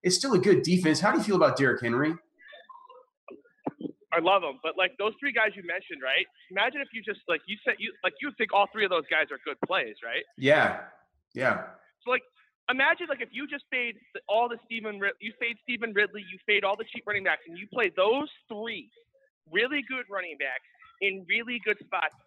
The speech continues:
Speaker 2: that very few people are gonna play together, and they all crush. Now you have a contrarian lineup build, and, like, you have three, like, three of the best players on the board.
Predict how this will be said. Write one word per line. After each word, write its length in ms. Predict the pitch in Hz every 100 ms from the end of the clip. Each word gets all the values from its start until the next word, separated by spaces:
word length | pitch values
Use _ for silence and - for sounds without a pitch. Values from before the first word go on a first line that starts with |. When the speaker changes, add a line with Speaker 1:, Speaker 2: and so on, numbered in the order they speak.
| _ -
Speaker 2:
that 160 | 190 -
very 240 | 208 233
few 140 | 233 233
people 220 | 226 208
are 40 |
gonna 160 | 196 190
play 180 | 208 208
together, 400 | 202 160 143 131 _ _ -
and 100 | 185
they 120 | 175
all 200 | 175 254
crush. 400 | - 220 220 339 - - _ _ _ _ _ _ -
Now 180 | 226 302
you 80 | 285
have 80 | 220
a 80 | 208
contrarian 480 | 180 208 233 277
lineup 300 | 240 214 190
build, 240 | 190 185 180 _ _ _ _ 240
and, 340 | 330 381 220 - _ 226
like, 180 | 202 - -
you 140 | 202
have 140 | 185 180 _ _ 208
three, 220 | 214 233 -
like, 160 | 208 -
three 140 | 226
of 40 | 185
the 60 |
best 160 | 208 196
players 180 | 208 185
on 80 | 170
the 100 | 151
board. 280 | 208 156